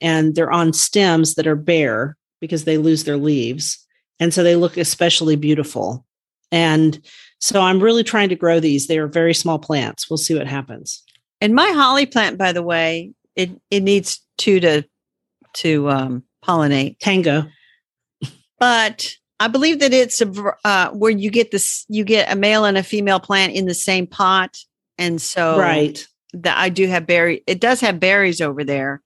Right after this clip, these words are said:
Speaker 2: And, um, like I said, if it doesn't improve, it's, it's gonna have to be relocated.
Speaker 1: And also another plant that people don't think about very much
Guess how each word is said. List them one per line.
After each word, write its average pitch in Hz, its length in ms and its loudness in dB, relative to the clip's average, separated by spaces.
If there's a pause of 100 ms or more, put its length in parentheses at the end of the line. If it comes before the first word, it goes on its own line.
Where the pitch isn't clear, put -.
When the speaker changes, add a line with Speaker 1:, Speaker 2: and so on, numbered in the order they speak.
(460)
Speaker 2:
And, 180 360 0 (480)
um, 143 440 -2 (540)
like 196 120 -4
I 214 60 4
said, 196 420 0 (180)
if 190 120 -6
it 202 80 2
doesn't 208 480 0
improve, 185 560 0
it's, - 380 -4
it's - 200 -14
gonna 185 160 -2
have 180 160 0
to 170 80 -8
be 160 160 -2
relocated. 170 1300 -4 (340)
Speaker 1:
And 160 600 2 (140)
also 175 640 2
another 190 400 0
plant 175 380 -2
that 165 140 -4
people 175 200 0
don't 165 240 -2
think 269 220 2
about 180 220 2
very 151 160 0
much 147 520 -4